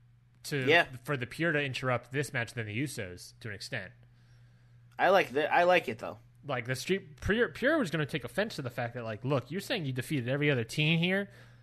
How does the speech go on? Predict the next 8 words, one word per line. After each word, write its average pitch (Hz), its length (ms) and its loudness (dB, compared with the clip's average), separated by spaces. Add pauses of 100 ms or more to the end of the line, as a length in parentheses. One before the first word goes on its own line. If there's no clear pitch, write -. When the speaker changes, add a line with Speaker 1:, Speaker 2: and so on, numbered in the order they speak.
(440)
Speaker 1:
like, 131 400 -2
you 165 100 -2
haven't 175 200 0
defeated 147 320 0
us 147 220 4
one 139 200 0
on 131 160 2
one. 107 320 -6